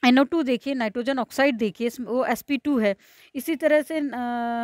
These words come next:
आप यहाँ पर देखिए माइनस चार्ज है, नाइ-, नाइट्राइट है, ना-, नाइट्रेट है, वो भी सभी एसपी टू हाइब्रिडाइज हैं और इनकी यदि आप बंदी इलेक्ट्रॉन देखेंगे तो नाइट्राइट की फ़ोर होती है, बाकी इन दोनों में तीन-तीन होते हैं।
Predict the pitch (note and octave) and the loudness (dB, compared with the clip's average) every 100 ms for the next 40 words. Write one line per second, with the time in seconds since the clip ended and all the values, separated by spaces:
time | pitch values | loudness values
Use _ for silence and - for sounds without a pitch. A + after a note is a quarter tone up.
0 | A#3+ - _ _ A3+ C4 C#4 C4+ C#4 D4+ | -6 -10 _ _ 2 2 2 -2 -2 -2
1 | D4 B3 A#3 D4 D4+ B3+ A#3+ A#3+ C#4 C#4+ | -2 -4 -6 -4 -4 -2 0 0 -2 -2
2 | C4+ A#3+ A3+ A3+ B3 A#3 A#3 A#3 A3 - | -4 -4 -6 -4 -2 -2 -2 -2 -2 0
3 | C4 C4 C4 B3 A#3 G#3+ G#3+ G#3 C#4 C#4+ | 0 0 -4 -2 -4 -2 -4 0 0 0
4 | G#3+ G3 - - _ C4+ C#4+ D4 - C#4 | -2 -6 -8 -20 _ 0 2 0 0 0
5 | D#4+ E4+ B3+ A#3 D4+ C4+ D4 A#3 G#3+ B3+ | 2 2 2 -2 -4 -2 0 2 2 2
6 | C4 B3 G#3+ G3 A3+ A#3+ A#3+ - C#4 B3 | 2 2 -2 -4 -6 -6 -8 -8 -4 -4
7 | A#3 B3+ B3+ - C#4+ B3+ _ - _ B3 | -2 -2 -2 -2 -6 -6 _ -20 _ 0
8 | B3 C#4+ C4+ A#3 C#4+ C#4+ A#3+ A3 A#3+ A3 | 2 2 2 0 0 -2 -2 -4 -4 -4
9 | A3 C4 B3 A#3 D4+ D#4+ - D#4+ D4 D4 | -2 0 0 2 0 0 -4 -6 -2 0
10 | B3+ - C4 A#3 C4+ B3+ A3 G#3 A#3 E4+ | 0 -4 -6 -6 -4 -4 -2 0 0 0
11 | - A#3+ G#3 B3 G#3+ F#3+ F#3+ F#3 F3+ | 2 2 4 4 6 4 2 0 -2